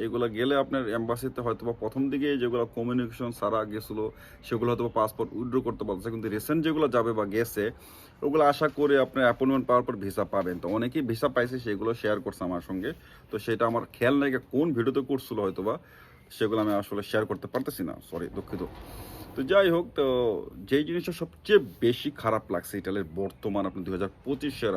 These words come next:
আপনার এই ফেব্রুয়ারির তিনটা ক্লিক ডের, যে অনেকে লাতিনা থেকে শহরের আপনার আপডেট জানতে চান, কিন্তু মূলত এটা আসলে মর্মাহত হয়েছে যে লাতিনা আপনার এমন একটা সেক্টর, তেরেসিনা, লাতিনা, ওই সাইড, রোমের ওই সাইডটা, আপনি এগ্রিকালচারের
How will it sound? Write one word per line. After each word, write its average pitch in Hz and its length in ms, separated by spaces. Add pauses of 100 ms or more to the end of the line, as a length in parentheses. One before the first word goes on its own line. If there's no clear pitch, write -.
আপনার 104 260 (100)
এই 95 60 (180)
ফেব্রুয়ারির 101 540
তিনটা 101 280
ক্লিক 95 240
ডের, 104 140 (600)
যে 120 60 (160)
অনেকে 156 260 (180)
লাতিনা 156 420 (120)
থেকে 139 180 (160)
শহরের 113 440 (180)
আপনার - 200 (120)
আপডেট 104 280
জানতে 101 240
চান, 98 160
কিন্তু 127 140 (120)
মূলত 165 280 (580)
এটা 156 200
আসলে 202 200 (120)
মর্মাহত 151 400
হয়েছে 113 260
যে 117 140
লাতিনা 139 380
আপনার 139 220
এমন 120 200
একটা 160 220
সেক্টর, 117 300 (100)
তেরেসিনা, 113 400 (120)
লাতিনা, 110 340
ওই 95 100
সাইড, 101 140
রোমের 98 260
ওই 101 80
সাইডটা, 95 240 (720)
আপনি - 140 (180)
এগ্রিকালচারের 160 640